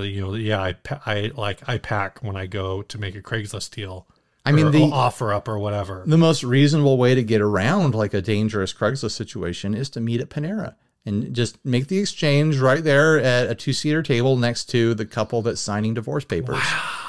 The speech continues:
Speaker 2: 'Cause that's what happens at Panera.
Speaker 1: Why is that, like, 'cause I make that same joke.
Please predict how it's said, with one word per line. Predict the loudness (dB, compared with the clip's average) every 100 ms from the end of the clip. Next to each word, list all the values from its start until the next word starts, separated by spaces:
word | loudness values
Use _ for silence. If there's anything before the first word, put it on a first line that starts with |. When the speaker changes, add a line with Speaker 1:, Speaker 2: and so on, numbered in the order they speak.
| -4
Speaker 2:
'Cause | -2
that's | 0 -2
what | -4
happens | -4 -4 -6 -6
at |
Panera. | -6 -6 -6 -10 _ _ -16 -4
Speaker 1:
Why | 2 4
is | 2 2
that, | 0 0 -2 0
like, | 0 -2 -18 _ _ _ _ -18 -4
'cause | 0 2
I | 2
make | 2 0 2
that | 0 0
same | 0 2 2
joke. | 0 0 0